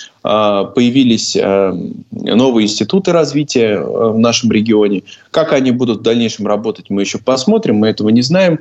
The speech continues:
но, по крайней мере, мы уже на сегодняшний день видим, что у нас есть, э, и особая экономическая зона, и, эм, несколько тасэр,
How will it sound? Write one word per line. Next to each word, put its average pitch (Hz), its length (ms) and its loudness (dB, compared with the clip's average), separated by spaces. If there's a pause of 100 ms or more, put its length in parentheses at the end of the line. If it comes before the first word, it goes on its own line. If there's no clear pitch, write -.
(300)
но, 131 280 2
по 165 120 0
крайней 143 280 2
мере, 131 220 4
мы 123 140 4
уже 120 180 -2
на 120 80 0
сегодняшний 139 540 -2
день 101 140 2
видим, 101 280 0
что - 240 -2
у 98 40 0
нас 98 300 0
есть, 95 280 0 (340)
э, 90 380 0
и - 140 -2
особая 175 300 0
экономическая 156 580 0
зона, 120 600 2
и, 107 300 4
эм, 95 680 -2 (800)
несколько - 360 0
тасэр, 175 500 0